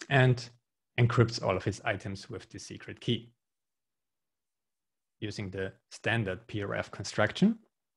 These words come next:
And then, since this is now essentially random, if you don't know the key, he can send this set or some representation of this set of encrypted items to the client.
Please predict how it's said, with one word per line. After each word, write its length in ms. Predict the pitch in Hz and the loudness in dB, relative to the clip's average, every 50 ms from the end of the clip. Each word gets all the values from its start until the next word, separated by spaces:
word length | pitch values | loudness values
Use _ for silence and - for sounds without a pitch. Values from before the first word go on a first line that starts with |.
| _ _ _ _ _ _ _ _ _ _ - - | _ _ _ _ _ _ _ _ _ _ -8 0
And 180 | - 139 139 123 | 2 4 4 6
then, 380 | 135 139 185 214 226 214 - - _ _ _ _ _ _ _ _ _ _ _ _ _ - | 8 8 8 8 6 4 2 -2 _ _ _ _ _ _ _ _ _ _ _ _ _ -2
since 340 | - - 131 123 123 117 - - - _ _ _ _ _ _ _ - 117 - | 4 6 8 8 8 6 2 -4 -14 _ _ _ _ _ _ _ -10 -4 0
this 260 | 104 98 98 - - | 0 0 0 0 -4
is 240 | - - 117 - - | -6 -6 -4 0 2
now 160 | 95 95 - | 2 2 2
essentially 600 | 113 - - 101 95 95 - - 98 95 110 117 - _ _ _ - | 2 2 2 2 2 2 0 0 0 -2 -2 -4 -8 _ _ _ -6
random, 500 | 110 98 92 104 120 123 120 117 117 120 120 | -2 0 0 2 2 2 2 0 0 -2 -4
if 120 | - - | -6 -8
you 60 | - | -8
don't 260 | 95 107 101 95 - - | -8 -8 -6 -8 -8 -8
know 80 | 101 | -10
the 120 | 98 - - | -12 -14 -10
key, 260 | - - 214 214 202 | -4 -2 0 2 2
he 80 | 170 160 | 2 2
can 160 | 165 147 131 | 0 -2 -2
send 320 | - - 110 101 107 107 | -2 -2 -2 -2 -2 -2
this 160 | - 120 110 - | -4 -6 -6 -6
set 360 | - 101 95 95 - - - _ _ _ _ _ _ _ _ _ - | -6 -8 -8 -10 -12 -18 -20 _ _ _ _ _ _ _ _ _ -8
or 120 | 98 95 | -8 -8
some 240 | - - - 98 98 | -8 -10 -8 -8 -6
representation 680 | 101 101 - 110 104 - 101 98 - 147 190 196 - 151 | -8 -8 -8 -10 -10 -10 -8 -4 0 0 0 0 0 -4
of 160 | 143 - - | -6 -6 -6
this 320 | - 123 - - - - - _ _ _ _ | -6 -10 -10 -10 -14 -20 -20 _ _ _ _
set 320 | - - - 107 101 - - _ _ _ - | -10 -6 -4 -4 -4 -6 -10 _ _ _ -16
of 80 | 120 - | -14 -14
encrypted 400 | 117 104 - 110 - - 120 - - | -12 -8 -8 -8 -8 -10 -10 -4 -2
items 400 | 170 175 170 - 160 160 156 - | -2 0 0 0 -2 -2 -2 -2
to 140 | - - 104 | -6 -8 -8
the 100 | 90 98 | -8 -8
client. 360 | - - - 92 92 - - | -6 -4 -4 -4 -4 -6 -12